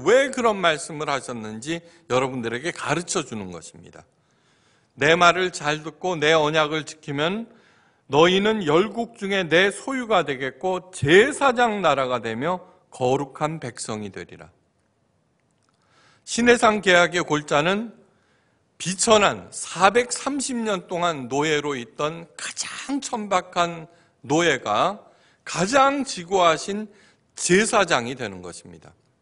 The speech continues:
제사장은 왕이나 황제보다도 더 높은 존재입니다. 그래서 위대한 황제들만이 자기가 신의 아들이라고 자처합니다. 그죠?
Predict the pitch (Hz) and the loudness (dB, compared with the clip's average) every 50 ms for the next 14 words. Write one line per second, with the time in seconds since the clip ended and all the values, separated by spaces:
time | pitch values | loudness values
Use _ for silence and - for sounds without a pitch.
0 | _ _ _ _ _ _ _ _ _ _ - - 156 190 208 233 220 208 190 185 | _ _ _ _ _ _ _ _ _ _ -2 2 2 4 4 6 4 4 6 6
1 | 175 160 170 196 214 226 226 - - - _ _ _ _ _ - - 117 135 139 | 4 4 2 0 -2 -4 -6 -10 -16 -20 _ _ _ _ _ -8 0 4 4 6
2 | 147 156 165 170 170 175 190 190 190 190 185 - - - - 277 269 262 254 226 | 6 4 0 -2 -4 -2 0 0 0 0 -2 -6 -14 -10 -8 -6 -4 -4 -4 -4
3 | - 208 190 170 143 139 123 120 120 123 160 170 170 170 - 165 170 180 175 160 | 0 0 0 0 -2 -6 -6 -4 -4 -4 -4 -4 -6 -4 0 2 2 4 4 0
4 | 156 - - - 151 131 113 104 95 90 87 85 78 80 78 80 80 _ - _ | 0 2 0 0 0 0 -6 -8 -10 -10 -12 -16 -16 -16 -18 -20 -20 _ -20 _
5 | _ _ _ _ _ _ _ _ _ _ _ _ _ _ _ _ _ _ _ _ | _ _ _ _ _ _ _ _ _ _ _ _ _ _ _ _ _ _ _ _
6 | - _ _ - - - _ _ - - 156 196 196 202 214 170 131 127 147 190 | -20 _ _ -20 -20 -20 _ _ 0 4 6 6 6 6 4 2 2 0 -2 -4
7 | 214 190 208 220 214 214 214 214 214 208 - - - 269 277 269 254 220 254 214 | -2 2 4 4 6 6 4 2 0 -8 -8 -6 -4 -2 -2 -2 -2 2 2 0
8 | 190 160 180 160 151 143 131 123 117 117 135 180 202 214 - - _ _ _ _ | 2 2 -2 -4 -2 0 0 0 0 0 -4 -4 -6 -6 -8 -14 _ _ _ _
9 | _ - - 135 135 131 143 151 147 175 175 170 - - - 262 247 240 247 240 | _ -14 -10 -10 -8 -6 -6 -4 0 0 0 0 0 -4 -4 -4 0 2 2 2
10 | 233 - - - 131 147 147 185 220 185 190 175 160 139 123 117 - - - - | 2 0 -2 -8 -10 -8 -8 -8 -8 -6 -4 -2 0 -2 -2 -2 -4 -6 -6 -6
11 | - 139 131 - - - 131 110 92 90 87 87 - 85 82 - - 143 127 101 | -12 -16 -14 -14 -10 -8 -8 -8 -8 -10 -14 -16 -18 -18 -18 -14 -12 -10 -8 -10
12 | 80 - _ | -10 -12 _